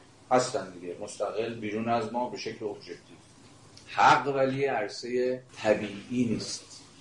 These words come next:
بیرون و مستقل و ابژکتیو چیزی به نام حق شما نمیتونید پیدا کنید توش. در گذشته معمولاً معنای اول مراد می‌شد،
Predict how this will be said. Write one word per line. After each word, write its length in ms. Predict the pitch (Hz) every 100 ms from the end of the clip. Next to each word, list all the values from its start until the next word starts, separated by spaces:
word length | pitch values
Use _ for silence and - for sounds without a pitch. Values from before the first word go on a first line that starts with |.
| - - - - - - 95 98
بیرون 340 | 113 110 107
و 100 | 101
مستقل 480 | 98 - 101 98 101
و 60 |
ابژکتیو 480 | 95 92 101 95 131
چیزی 340 | 127 - 135 113
به 120 | 107
نام 100 | 101
حق 320 | 101 117 - - - - - -
شما 400 | 101 98 110 113 - - - -
نمیتونید 460 | 107 98 90 82 -
پیدا 240 | 82 78
کنید 220 | - - - - -
توش. 340 | - - - - - - - - -
در 180 | 117 117
گذشته 380 | 117 120 - 151
معمولاً 420 | 139 120 117 135
معنای 400 | 131 117 110 123
اول 460 | 107 107 107 120 95
مراد 300 | 90 87 -
می‌شد، 240 | 85 95